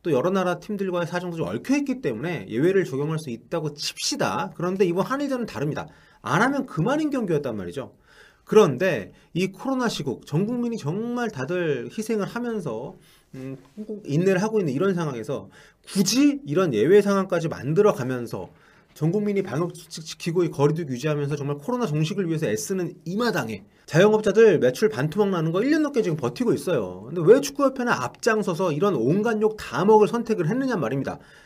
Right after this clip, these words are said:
선수들 매일 코에 코로나 검사 도구 집어넣고 갇혀서 훈련해야 되는 힘든 원정길이었어요. 그나마 주력 선수들 대거 빠진 채였기 때문에 누가 봐도 승리하기 힘든 라인업으로 경기를 하게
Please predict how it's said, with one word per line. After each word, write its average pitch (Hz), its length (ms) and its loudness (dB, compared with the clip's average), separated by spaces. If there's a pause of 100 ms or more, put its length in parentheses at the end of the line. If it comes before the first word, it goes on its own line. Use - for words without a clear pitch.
(140)
선수들 277 400 2
매일 202 320 4
코에 262 340 0
코로나 247 360 -2
검사 180 240 -2
도구 175 180 -4
집어넣고 139 800 -4
갇혀서 185 460 0
훈련해야 208 500 -2
되는 139 200 -6
힘든 190 280 -2
원정길이었어요. 120 880 -4
그나마 170 340 -2 (360)
주력 196 280 2
선수들 185 400 -4
대거 156 360 0
빠진 214 320 -6
채였기 156 400 -6
때문에 127 420 -6
누가 226 320 -2
봐도 226 260 0
승리하기 220 520 -4
힘든 302 440 -2
라인업으로 135 480 -4
경기를 131 460 -4
하게 156 280 -6